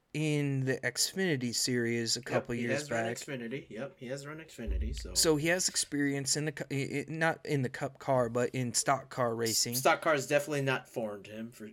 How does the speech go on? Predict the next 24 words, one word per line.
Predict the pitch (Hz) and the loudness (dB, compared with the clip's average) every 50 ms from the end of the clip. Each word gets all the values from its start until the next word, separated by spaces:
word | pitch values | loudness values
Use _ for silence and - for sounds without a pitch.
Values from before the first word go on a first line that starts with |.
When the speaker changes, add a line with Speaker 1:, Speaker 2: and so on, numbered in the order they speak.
| - | -6
Speaker 1:
Right, | 143 147 156 151 135 123 113 - | 0 4 4 6 6 4 2 0
and | - 135 | 0 0
Speaker 2:
absolutely. | 127 - - 147 135 127 127 127 123 - | 2 2 2 2 2 2 2 0 0 0
Speaker 1:
so | |
I | 156 208 | 0 0
think | - 226 202 - | 0 -2 -2 0
it | 175 156 | 0 0
would | 139 135 | 0 2
be, | 135 131 127 123 120 120 120 127 - - - | 2 2 4 4 2 2 0 -2 -6 -8 -6
it, | - 127 - - | -6 -4 -2 -2
it | 139 143 | -2 0
would | 139 139 135 | 0 -2 -2
be | 131 131 123 | -2 -2 -2
pretty | - 151 143 135 127 | 0 0 2 2 2
neat | 120 123 123 120 - | 0 0 -2 -2 -4
to | 131 120 | -2 -2
see | - - 127 117 117 | 0 0 0 0 -2
him | 107 120 117 113 113 - - - - | -2 -2 -2 -2 -4 -6 -10 -10 -6
attempt, | - 123 - - 131 117 113 104 - - - - - | -6 -4 -4 -2 -4 -4 -4 -6 -8 -10 -10 -6 -2
uh, | 120 117 117 117 113 117 - - _ - | -2 0 0 0 -2 -4 -6 -10 _ -12
the | - - 139 135 131 120 | -12 -8 -4 -2 -2 0
double | 123 120 113 113 113 113 | 0 0 0 0 -2 -4
duty. | 110 120 117 117 - 113 110 135 - _ _ _ _ _ _ | -4 -6 -8 -6 -6 -8 -10 -12 -16 _ _ _ _ _ _
Speaker 2:
Yeah, | - 120 151 190 254 254 | 2 6 6 8 6 6